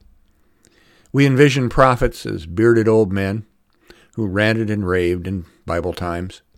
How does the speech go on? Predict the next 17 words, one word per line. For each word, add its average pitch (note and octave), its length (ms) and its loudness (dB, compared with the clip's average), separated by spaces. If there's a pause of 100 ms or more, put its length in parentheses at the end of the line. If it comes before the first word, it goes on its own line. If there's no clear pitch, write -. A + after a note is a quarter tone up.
(880)
We D3 100 0
suppose E3+ 460 6
that D#3+ 100 -4
prophets - 680 -2 (420)
were F#2 140 -10
prophets G#2 500 -6
of F#2+ 160 -6
a F#2+ 60 -8
bygone G2+ 560 -2
era E2+ 340 -4 (680)
who D#3+ 100 2
were D#3+ 180 4
able D3+ 320 2
to D3 140 -4
read B2+ 340 -4
the B2 60 -8
future. - 520 -12